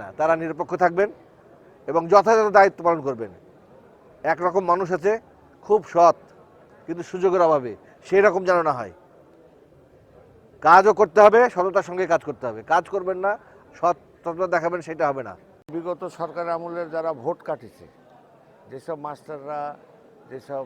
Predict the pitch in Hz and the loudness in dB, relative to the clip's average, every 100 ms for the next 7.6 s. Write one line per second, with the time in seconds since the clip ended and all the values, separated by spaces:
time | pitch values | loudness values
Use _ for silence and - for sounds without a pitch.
0 | 123 143 135 147 139 135 135 147 135 135 | -14 -18 -12 -12 -10 -12 -12 -14 -12 -12
1 | 107 139 - 139 147 147 143 139 147 156 | -12 -14 -12 -14 -14 -12 -10 -10 -12 -14
2 | 139 135 120 101 101 92 90 _ _ _ | -12 -12 -14 -12 -14 -14 -20 _ _ _
3 | _ - - - - - - 135 143 160 | _ -20 -20 -20 -20 -20 -16 -12 -6 -6
4 | 151 156 151 131 139 143 156 151 156 170 | -4 -6 -6 -6 -6 -4 -6 -8 -12 -10
5 | 156 151 156 143 147 147 135 139 143 127 | -12 -12 -14 -14 -12 -10 -10 -12 -14 -14
6 | 113 101 98 92 139 156 147 143 160 135 | -16 -18 -18 -16 -16 -12 -8 -6 -8 -8
7 | 151 - 147 143 143 143 | -10 -10 -12 -10 -14 -14